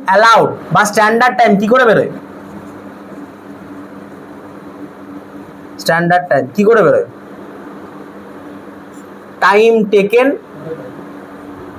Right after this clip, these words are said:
প্লাস টাইম সেভ। তোকে কত ঘন্টা আমি দিলাম আর তুই কত ঘন্টা বাঁচালি। তোকে আঠেরো ঘন্টা দিয়েছিলাম, এই তুই আঠেরো ঘন্টা কাজটা করেছিলিস আর সময় বাঁচিয়েছিস বারো ঘন্টা, তাহলে আমি কিন্তু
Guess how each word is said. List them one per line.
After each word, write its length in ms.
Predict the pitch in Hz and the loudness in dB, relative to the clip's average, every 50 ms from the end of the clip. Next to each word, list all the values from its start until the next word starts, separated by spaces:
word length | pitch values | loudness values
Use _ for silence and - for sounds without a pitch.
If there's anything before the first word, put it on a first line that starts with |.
| - - - - - - - - - - - - - - - - - - - - - - - - - - - - - - | -18 -18 -18 -16 -16 -18 -18 -18 -20 -18 -18 -18 -18 -18 -18 -16 -16 -16 -16 -16 -18 -18 -18 -18 -18 -18 -18 -18 -4 0
প্লাস 320 | 180 180 190 214 262 269 - - - - - - 165 | 4 6 6 6 6 4 0 -6 -10 -14 -4 0 2
টাইম 220 | 165 170 196 226 226 202 - - | 4 4 4 4 4 0 0 2
সেভ। 200 | 185 156 135 - - - - - - - - - - - - - - - - - - - - - - - - | 4 4 4 2 0 -8 -16 -20 -20 -20 -20 -18 -18 -18 -16 -18 -18 -18 -18 -18 -18 -18 -18 -18 -16 -4 -2
তোকে 160 | 175 175 208 196 196 | 2 2 2 2 2
কত 120 | 190 190 220 202 202 | 2 2 2 2 4
ঘন্টা 220 | 208 214 214 214 220 226 | 4 2 4 4 4 4
আমি 100 | 220 214 175 156 190 | 4 4 4 4 4
দিলাম 300 | 190 208 226 247 277 320 330 - - - - - - - - - - - - - - - - - - - 165 | 6 6 6 6 4 4 0 -2 -8 -14 -16 -18 -18 -18 -18 -16 -18 -18 -18 -18 -18 -18 -18 -12 -2 0 0
আর 60 | 190 190 | 2 2
তুই 100 | 247 233 196 | 2 2 4
কত 100 | 185 185 208 202 | 4 4 4 4
ঘন্টা 180 | 214 220 240 247 214 | 4 4 4 4 4
বাঁচালি। 260 | 180 165 - 165 151 151 175 | 4 4 4 2 2 2 2
তোকে 120 | 180 185 175 | 4 4 4
আঠেরো 240 | 175 175 196 214 226 220 | 4 4 4 4 4 6
ঘন্টা 180 | 226 226 226 233 208 | 4 4 4 4 4
দিয়েছিলাম, 380 | 214 240 233 262 262 277 294 320 339 302 - - - - 202 220 | 4 4 4 4 4 4 4 4 2 0 -6 -12 -4 0 2 4
এই 60 | 208 - | 4 4
তুই 80 | 240 214 190 | 4 4 4
আঠেরো 180 | 196 214 240 240 | 4 4 4 4
ঘন্টা 160 | 247 240 254 247 233 | 4 4 4 4 4
কাজটা 240 | 226 220 214 254 - 240 | 4 4 2 2 2 4
করেছিলিস 420 | 233 254 247 269 285 294 339 339 - - - - - - - - 165 | 4 4 4 4 4 4 4 4 2 -2 -8 -16 -20 -8 0 0 2
আর 80 | 185 - - | 2 2 2
সময় 200 | 196 208 240 277 247 | 2 4 6 6 4
বাঁচিয়েছিস 340 | 247 240 240 226 233 277 247 214 214 | 4 2 2 2 2 2 4 4 4
বারো 140 | 208 220 208 196 | 4 6 6 4
ঘন্টা, 260 | 190 180 160 143 139 127 - - - - - | 4 2 2 2 0 0 0 -4 -10 -16 -4
তাহলে 160 | - 170 175 185 | 0 2 4 6
আমি 80 | 202 208 214 | 6 6 6
কিন্তু 140 | 226 - | 6 4